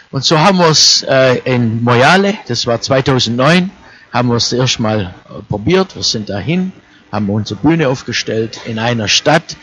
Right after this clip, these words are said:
mit achtundneunzig Prozent Muslimen. Und das war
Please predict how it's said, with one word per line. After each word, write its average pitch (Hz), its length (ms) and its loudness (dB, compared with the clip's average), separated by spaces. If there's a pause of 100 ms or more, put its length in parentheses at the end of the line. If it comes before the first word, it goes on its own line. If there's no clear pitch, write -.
(220)
mit - 240 -6
achtundneunzig 120 960 -2
Prozent 113 680 -4 (560)
Muslimen. 165 720 0 (720)
Und 117 500 -4
das 127 340 0
war 131 540 4